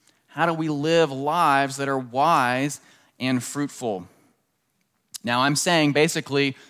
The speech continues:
uh, two things over and over again that we're gonna look at in this passage. One, we are going to get a mental map, a paradigm to understand the world and how it responds to Jesus and his teaching.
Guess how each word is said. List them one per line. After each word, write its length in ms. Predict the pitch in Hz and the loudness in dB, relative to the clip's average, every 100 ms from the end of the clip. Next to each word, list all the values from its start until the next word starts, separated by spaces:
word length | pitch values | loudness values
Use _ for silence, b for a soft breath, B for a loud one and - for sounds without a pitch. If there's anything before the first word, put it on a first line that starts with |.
| B | B
uh, 160 | 127 117 | 2 2
two 280 | - 220 208 | 2 0 0
things 480 | - 170 143 143 135 | 0 2 2 2 0
over 300 | 143 135 135 | -2 0 0
and 100 | 131 | 2
over 260 | 123 107 101 | 2 0 -6
again 280 | 92 90 | -6 -8
that 80 | 98 | -8
we're 80 | 104 | -8
gonna 140 | 107 | -6
look 200 | 107 107 | -6 -6
at 160 | 107 101 - | -6 -6 -6
in 120 | 107 | -8
this 140 | 107 | -8
passage. 480 | - 101 95 98 - | -6 -6 -6 -10 -10
One, 480 | 123 165 131 151 190 b b b b - | 2 4 4 2 -2 b b b b -6
we 220 | 139 156 | -2 2
are 140 | 147 | 2
going 360 | 135 135 147 147 | 2 2 2 2
to 200 | - 139 | 0 -4
get 320 | 117 160 156 - | 0 2 2 2
a 220 | 143 139 | 0 2
mental 540 | 127 127 151 165 165 | 4 4 2 2 0
map, 340 | 143 143 139 127 | 2 4 2 0
a 60 | |
paradigm 920 | 127 - - 190 190 151 123 117 165 185 B B - | -8 -12 -4 2 4 4 2 2 2 0 B B -4
to 180 | 151 | -2
understand 680 | - 165 170 156 - 165 165 | 2 2 2 0 0 2 2
the 60 | 156 | 2
world 400 | 139 156 165 147 | 2 4 6 6
and 100 | 135 | 2
how 320 | 120 160 151 | -2 -2 0
it 140 | 147 131 | 0 -2
responds 800 | 139 - - 160 147 131 131 - | -8 -8 -4 0 2 2 0 -4
to 80 | |
Jesus 420 | 113 127 135 135 120 | -6 -4 -2 -4 -4
and 160 | 127 | -4
his 140 | 120 - | -4 -6
teaching. 500 | 147 131 98 85 | -8 -8 -8 -10